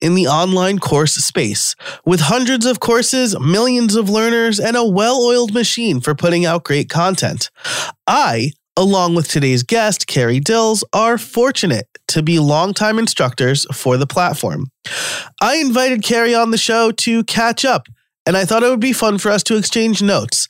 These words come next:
on how we come up with ideas for and then record our LinkedIn Learning courses. In Build Something More, it gets even more fun as we talk about the courses we thought would do super well, but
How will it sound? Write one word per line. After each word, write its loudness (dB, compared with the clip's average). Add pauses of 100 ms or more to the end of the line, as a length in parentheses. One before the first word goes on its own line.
(260)
on 0
how 2
we 0
come 0
up -2
with -2
ideas 0
for 0
and 2
then 0
record 0
our 2
LinkedIn 0
Learning 0
courses. -4 (680)
In 4
Build 2
Something 0
More, 2
it -2
gets 0
even 2
more 2
fun 0
as 0
we 0
talk 0
about 0
the -2
courses 0
we 2
thought 0
would 0
do 0
super 0
well, 2 (440)
but 2